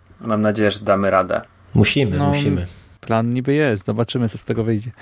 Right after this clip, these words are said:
Speaker 1: No.
Speaker 3: Ale nie będziemy zdradzać szczegółów na razie, jeszcze trzeba dograć kilka rzeczy. A póki co, no dobra, to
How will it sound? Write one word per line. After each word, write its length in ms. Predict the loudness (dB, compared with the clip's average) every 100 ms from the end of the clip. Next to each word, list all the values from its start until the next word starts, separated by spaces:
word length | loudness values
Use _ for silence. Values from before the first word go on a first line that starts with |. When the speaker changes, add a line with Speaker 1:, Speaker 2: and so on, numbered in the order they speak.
| -18 -16 -16 -18 -20 -20 -6
Speaker 1:
No. 260 | 2 2 2 -4 -16 -20 -6
Speaker 3:
Ale 160 | -2 0
nie 60 |
będziemy 240 | 0 0 0
zdradzać 300 | 0 -2 -2
szczegółów 400 | -4 0 0 0
na 120 | 0
razie, 220 | 0 -2
jeszcze 220 | -2 -4
trzeba 220 | -4 -2 -2
dograć 340 | -2 -4 -6
kilka 240 | -6 -4
rzeczy. 300 | -2 -2 -4 -10 -12 -4
A 180 | -2 -2
póki 300 | -4 -4 -4
co, 260 | -2 -4 -2
no 100 | -2
dobra, 320 | 0 0 0
to 240 | 2 0